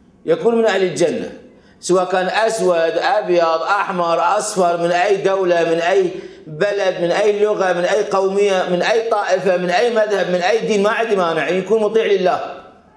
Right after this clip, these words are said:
إذا كان مطيعا لله فإنه من أهل الجنة، وإذا كان عاصيا لله: "خلقت النار لمن عصاني ولو كان سيدا قرشيا، خلقت الجنة لمن أطاعني ولو كان عبدا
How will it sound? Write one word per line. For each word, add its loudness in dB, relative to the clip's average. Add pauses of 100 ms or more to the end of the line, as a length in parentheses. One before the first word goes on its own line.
(880)
إذا 2
كان -2
مطيعا -2
لله -2 (680)
فإنه 0
من 0
أهل -4
الجنة، -10 (420)
وإذا 0
كان -2 (360)
عاصيا -2
لله: -6 (580)
"خلقت -4
النار -2
لمن -4
عصاني -4
ولو 0
كان -4
سيدا 0 (720)
قرشيا، -4 (240)
خلقت -8
الجنة -2
لمن -2
أطاعني -6
ولو -4
كان -6
عبدا -6